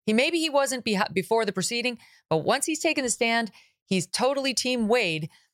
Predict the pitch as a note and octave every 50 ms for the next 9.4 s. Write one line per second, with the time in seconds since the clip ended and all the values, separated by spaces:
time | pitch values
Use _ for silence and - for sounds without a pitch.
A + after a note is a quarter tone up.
0 | _ _ - F#3+ F#3+ F#3 F3+ D3 G3+ G#3 A3+ B3 A#3+ - - G#3 F#3+ F3 F3+ F3
1 | - - F3+ E3+ E3+ - _ _ - A#3 A3 F3+ E3 D3+ - D4 B4+ B4 - -
2 | A4+ - B3 G#3 E3 C#3+ C#3 _ - E3 D3+ - - - E3+ C#3 B2+ B2+ C3 C#3+
3 | F#3+ B3 - _ _ _ _ _ _ _ _ _ _ _ - - - - - -
4 | C#4 - - - C4+ C4 B3+ B3+ B3 A3 - - - D4+ C4+ B3 A3+ - - -
5 | - - _ _ - - A#3 F#3 F#3+ G3+ A3 A3 G#3+ G#3+ G#3+ G#3+ A3+ A3 G3+ G3+
6 | A3 G3+ F#3 D#3+ - - - - - F#3+ F3+ F#3 F#3 E3+ E3 F3+ D#3 F3 E3+ D#3
7 | C#3 - _ - - F3+ E3 - - F#3 E3 - - - F#3+ F#3 F#3 F3 - -
8 | E3+ F#3+ F#3 F#3+ F#3+ F3+ F3+ - - E3+ D3+ C3 D#3+ D#3 - - D#3+ C#3+ - D#3+
9 | - - E3+ E3 E3+ D3+ - E3+